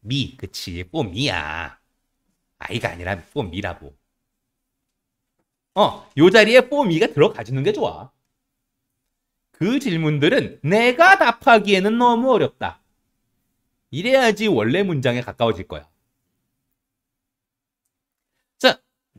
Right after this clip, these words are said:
다시 요 얘기를 하고 싶었던 거야. so that 구문을 to to 구문으로 바꿀 때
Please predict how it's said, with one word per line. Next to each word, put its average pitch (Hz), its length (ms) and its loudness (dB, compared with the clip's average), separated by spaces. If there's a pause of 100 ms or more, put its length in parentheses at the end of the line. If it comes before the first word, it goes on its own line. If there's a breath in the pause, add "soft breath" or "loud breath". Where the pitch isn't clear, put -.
(300)
다시 131 440 -8
요 196 160 -2
얘기를 240 360 2
하고 180 120 4
싶었던 143 360 -2
거야. 110 440 0 (680)
so 302 220 2
that 302 280 6
구문을 233 560 2
to 349 200 -14
to 339 180 -8
구문으로 247 400 0
바꿀 - 400 -4
때 135 460 4